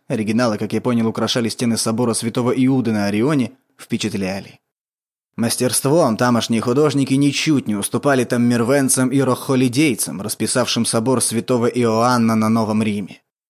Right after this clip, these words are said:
На первой странице имелась сноска, что книга одобрена Лукианом Иудассоном,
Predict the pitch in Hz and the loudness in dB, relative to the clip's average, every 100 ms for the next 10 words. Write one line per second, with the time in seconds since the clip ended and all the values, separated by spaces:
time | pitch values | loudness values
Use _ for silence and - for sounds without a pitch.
0 | _ _ _ _ _ _ - 104 160 190 | _ _ _ _ _ _ -8 -2 0 2
1 | 170 - 147 175 208 170 156 160 135 - | 2 2 2 2 2 2 2 2 2 0
2 | 160 151 117 - - - - 117 131 139 | 0 0 0 -6 -12 -8 -4 0 0 2
3 | 127 117 143 131 127 127 131 131 127 143 | 2 2 2 2 2 2 2 2 2 2
4 | 139 139 139 131 127 123 - 175 139 90 | 2 2 0 0 0 -2 -2 0 0 -2
5 | 87 | -8